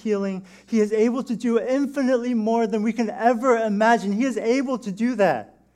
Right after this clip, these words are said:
But he also meets you in your failures. He meets you in your wilderness. He meets you in your hardest of times. He is that one true rock.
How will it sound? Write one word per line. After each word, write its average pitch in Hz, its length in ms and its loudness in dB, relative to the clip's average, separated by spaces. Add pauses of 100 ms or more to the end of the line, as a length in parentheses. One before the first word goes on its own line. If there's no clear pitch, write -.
(1160)
But 214 240 2
he 233 180 -2
also 247 560 0
meets 208 600 -4
you 202 200 -4
in 180 240 -6
your 160 160 -6
failures. 156 920 -6 (1000)
He 254 220 -2
meets 240 520 -2
you 240 200 -2
in 202 200 0
your 180 180 0
wilderness. 165 920 -4 (760)
He 240 200 -2
meets 226 500 -2
you 214 140 -2
in 208 220 -4
your 185 200 0
hardest 262 640 -4
of 214 200 -6
times. 220 500 -6 (180)
He 269 240 -2
is 269 200 -4
that 220 200 2
one 247 460 0 (160)
true 240 680 -4
rock. 190 460 -2